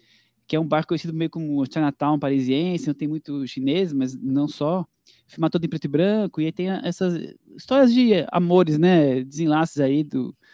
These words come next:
o idas e vindas do, dos personagens. Mas eu, eu gostei bastante porque o filme traz muita bagagem familiar, é um filme que, que talvez foque menos em sentimento e mais na coisa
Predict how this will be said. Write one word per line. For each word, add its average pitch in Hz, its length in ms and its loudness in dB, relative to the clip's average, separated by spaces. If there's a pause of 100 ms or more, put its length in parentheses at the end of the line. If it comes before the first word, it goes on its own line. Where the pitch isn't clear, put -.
(220)
o 131 140 -2
idas 151 180 0
e 170 80 4
vindas 147 380 0
do, 139 340 0 (460)
dos 139 160 -6
personagens. 131 760 -2 (100)
Mas 160 160 -2
eu, 196 100 0
eu 196 80 -2
gostei 214 180 -2
bastante 220 360 0
porque 226 380 -2 (500)
o 180 120 -6
filme 220 220 -6
traz 214 200 0
muita 240 240 -2
bagagem 202 480 2
familiar, 185 880 4 (320)
é 175 80 -4
um 160 40 0
filme 208 200 -2
que, 190 460 -4 (400)
que 170 360 0
talvez 180 320 0
foque 190 220 -2
menos 190 220 0
em 190 40 -2
sentimento 185 420 0
e 175 40 -4
mais 185 140 2
na 185 100 -2
coisa 175 580 2